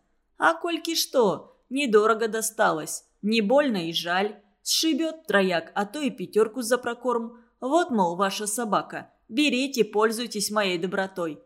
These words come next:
А хозяева и рады, что пса своего нашли». Миша с улыбкой покачал головой. «Лихой парень». Несмотря на то, что я совсем не одобрил все то, что Миша рассказал про Кольку, сам Колька мне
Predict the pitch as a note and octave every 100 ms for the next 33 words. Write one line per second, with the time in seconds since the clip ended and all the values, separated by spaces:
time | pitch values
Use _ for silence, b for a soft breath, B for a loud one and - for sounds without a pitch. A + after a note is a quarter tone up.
0 | _ _ _ F#3+ F#3+ G#3 G3 G#3 F#3+ F3+
1 | F#3 F#3+ A#3 D4+ E4 A#3+ D3+ - - G3+
2 | D#3 B _ - C4+ F#3 - F#3+ F#3+ G3
3 | G#3+ G#3+ G#3 F3+ - - _ _ _ _
4 | D4 E4 C4+ G#3+ G3+ A3 A3+ A3 G#3+ G#3
5 | G3+ G3+ G3+ G#3 F#3 F3 E3+ E3+ E3 D#3+
6 | D#3+ _ _ _ _ _ - D4 C4+ A3+
7 | G3 G3 G3 F#3 G3+ F#3+ F3 D#3 D#3 -
8 | _ _ _ _ _ _ _ - A#3+ -
9 | C#4+ C#4+ E4+ D4 D4 - D4 C#4 - B3
10 | A#3+ B3+ - A#3 - C4+ B3 A#3+ A#3 G3+
11 | A#3+ A3 A3 G#3 A#3 A3 - A#3 A3 -
12 | G#3+ G#3 A3 G#3 G#3+ G3+ G3+ G#3+ G3 G3+
13 | G3 G3+ F#3 - C#4+ C4+ - F3+ D#3+ B
14 | B B - - D4+ C#4+ C#4 D4 C#4 C4+
15 | B3+ C4+ C4